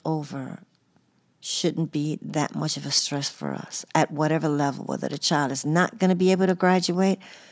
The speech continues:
or it is kindergarten, it shouldn't be that stressful.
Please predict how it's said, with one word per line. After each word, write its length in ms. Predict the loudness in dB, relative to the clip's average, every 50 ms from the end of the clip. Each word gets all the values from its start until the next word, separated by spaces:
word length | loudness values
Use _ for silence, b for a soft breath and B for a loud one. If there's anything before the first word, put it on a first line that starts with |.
| B B B B -4
or 280 | -2 0 0 0 0 0
it 120 | 0 0
is 160 | 0 0 0
kindergarten, 720 | 2 2 4 4 4 4 4 6 6 6 6 4 2 -2 -2 0
it 220 | -2 -2 0 2
shouldn't 880 | 2 2 2 2 2 2 2 4 4 2 2 0 -2 -4 -4 _ -8 -4
be 300 | -2 0 0 -2 -4 -6 _ -16
that 380 | -8 -4 -2 -2 -2 -2 -6 -10 _ -20 -20 -12
stressful. 800 | -6 -4 -4 -2 -2 0 -2 -2 -2 -2 -6 -8 -12 -16 -16 -16